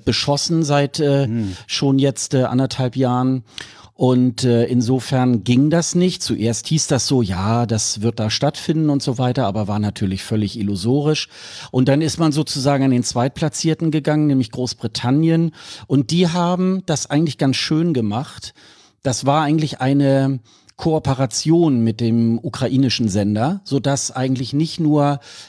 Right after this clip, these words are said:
Speaker 1: das eine britische Show war, sondern auch vor allen Dingen auch viele ukrainische Künstler auch, äh, sozusagen zu Worte oder auch, äh,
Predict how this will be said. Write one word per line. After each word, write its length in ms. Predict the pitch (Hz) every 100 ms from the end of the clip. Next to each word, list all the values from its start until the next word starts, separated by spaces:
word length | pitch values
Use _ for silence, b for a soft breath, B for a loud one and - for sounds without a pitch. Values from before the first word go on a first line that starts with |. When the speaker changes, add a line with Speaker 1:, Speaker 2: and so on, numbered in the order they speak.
| B
Speaker 1:
das 220 | - 131 -
eine 260 | 135 127
britische 440 | 110 151 185 - 175
Show 360 | - 175 175
war, 220 | 165 165
sondern 340 | 143 135 139 135
auch 200 | 120 131
vor 260 | - 127
allen 320 | 107 139 170 156
Dingen 380 | 147 147 143
auch 520 | 143 117 117 127 - - B B
viele 280 | B - 170
ukrainische 640 | 160 - 127 107 160 156 156
Künstler 800 | - 147 151 - 151 139 139 -
auch, 380 | 127 135 127 -
äh, 180 | 135
sozusagen 600 | 127 131 - 127 131 123
zu 320 | 127 - 135 113
Worte 420 | 127 160 165 131
oder 300 | 113 110 60
auch, 360 | 92 101 - -
äh, 160 | 78